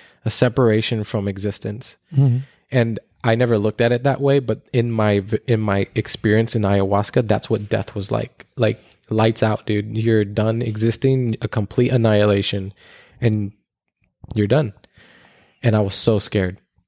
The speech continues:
Speaker 1: Uh, but there were some profound experiences that I had.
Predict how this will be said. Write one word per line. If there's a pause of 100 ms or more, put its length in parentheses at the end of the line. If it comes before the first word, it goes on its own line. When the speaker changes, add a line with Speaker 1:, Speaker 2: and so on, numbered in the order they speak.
(400)
Speaker 1:
Uh, (1600)
but (680)
there
were
some
profound
experiences
that
I
had.